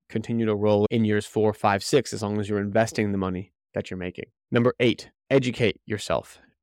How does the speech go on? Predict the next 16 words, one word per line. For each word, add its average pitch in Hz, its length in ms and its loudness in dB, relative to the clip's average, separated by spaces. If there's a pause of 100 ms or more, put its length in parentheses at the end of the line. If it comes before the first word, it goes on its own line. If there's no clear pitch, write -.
(280)
Go 156 300 4 (100)
take 156 140 2
a - 20 2
look 151 160 0
at - 100 -4
your 139 80 2
I 127 120 4
G 117 180 2
feed 98 260 0
right 95 160 0
now 92 220 -4
or 107 100 0
your 101 100 2
TikTok 101 520 -2
algorithm 98 680 -4 (120)
or 101 340 -2